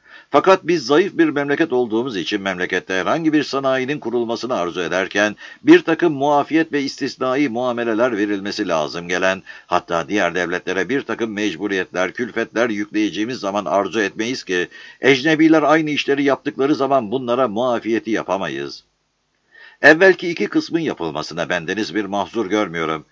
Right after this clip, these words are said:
Gerçi kanaatlerimi söylüyorum. Mecburi borçlara tabi tutacağız demek nasıl olur bilmiyorum. Ne dereceye kadar doğrudur? Milletin yüzde onuna, yüzde yirmisine kendi tebaamıza tatbik edip zulüm yapacağız.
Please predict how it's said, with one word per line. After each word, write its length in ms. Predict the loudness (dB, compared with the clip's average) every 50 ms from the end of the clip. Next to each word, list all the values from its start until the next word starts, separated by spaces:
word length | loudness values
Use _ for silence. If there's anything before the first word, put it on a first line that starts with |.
| _ _ _
Gerçi 260 | 0 2 2 2 0 0
kanaatlerimi 560 | 0 2 4 4 4 4 4 2 2 2 0
söylüyorum. 540 | 0 -2 -2 0 0 -2 -4 -4 -6 -8 -10 _ -20 -20 -18 _
Mecburi 540 | 0 2 2 2 2 0 -2 0 0 0 0
borçlara 420 | 0 0 0 0 -2 -2 -2 -2
tabi 420 | -2 0 0 2 2 2 0 -2 -2
tutacağız 580 | -2 -4 -4 -4 -4 -2 -2 -2 -2 -4 -4
demek 260 | -4 -2 0 0 0 -2
nasıl 240 | -4 -6 -4 -2
olur 260 | -2 0 0 2 2 4
bilmiyorum. 560 | 4 2 2 2 -2 0 0 -2 -4 -6 -10 _ _ _ _ _ _ 0
Ne 160 | 2 4 6
dereceye 380 | 6 4 4 4 2 0 0
kadar 320 | 0 0 2 2 2 2 2
doğrudur? 500 | 2 0 2 0 0 0 0 0 -2 -2 -6 _ -20 -20 -20 -20 _
Milletin 500 | -4 -2 2 4 4 4 4 4 0 0
yüzde 340 | 0 0 0 0 2 2 2
onuna, 400 | 2 2 2 0 -2 -2 -2 -2
yüzde 340 | -2 -2 -4 -4 -2 -2 0
yirmisine 540 | 0 0 0 0 -2 -4 -6 -4 -2 -4 -2
kendi 380 | -2 -2 -2 0 2 2 2
tebaamıza 580 | 2 2 0 0 0 0 0 -2 -2 -4 -4 -4
tatbik 460 | -2 -2 -4 -4 -2 -2 -2 -2 0
edip 240 | -2 -2 -2 -4 -2
zulüm 260 | 0 0 2 2 2
yapacağız. 600 | 0 0 -2 -2 -2 -4 -2 -2 -4 -4 -6 -8